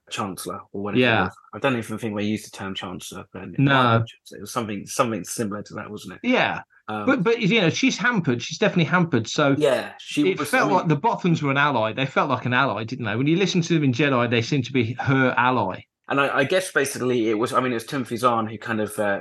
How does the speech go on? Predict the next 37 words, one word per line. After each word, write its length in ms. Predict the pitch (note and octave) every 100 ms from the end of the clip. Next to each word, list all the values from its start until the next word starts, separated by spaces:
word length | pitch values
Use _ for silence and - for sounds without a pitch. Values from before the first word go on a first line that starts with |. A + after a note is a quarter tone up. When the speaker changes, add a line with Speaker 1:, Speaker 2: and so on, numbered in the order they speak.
| -
Speaker 1:
set 340 | - - A#2
up, 360 | - A2+ G2+ - - - _ -
uh, 140 | C#3 C3
and 140 | C#3+
I 20 |
think 220 | C3 D3 B2
it 20 |
was 100 | A2+
Kevin 240 | C#3 A#2
A-, 200 | A#2 A2+ - -
Kevin 160 | A#2+
J 80 | A2+
Anderson 340 | A2+ A2 - A2
who 80 |
maybe 240 | G#2+ G#2+ G#2
finished 320 | - G#2 -
it 60 | F2
all 160 | A2
off, 120 | G#2 -
but, 140 | G#2
like, 160 | G#2+ F#2
the 60 |
whole 260 | G#2 B2 G#2+
kind 140 | G#2+
of 60 | G2+
subplot 460 | - A2 - G2+ G#2+
with 140 | G2
the 120 | G2+ - _ A#2+
Bothans 280 | G#2 G#2
that, 220 | F#2 C2+ -
you 120 | G#2+
know, 80 | G2+
you 180 | G2
couldn't 300 | - C#3+ A2+ F#2
really 580 | A2+ C3 A#2 A2+ G#2
trust 300 | - A2+ G2+
them. 160 | G2+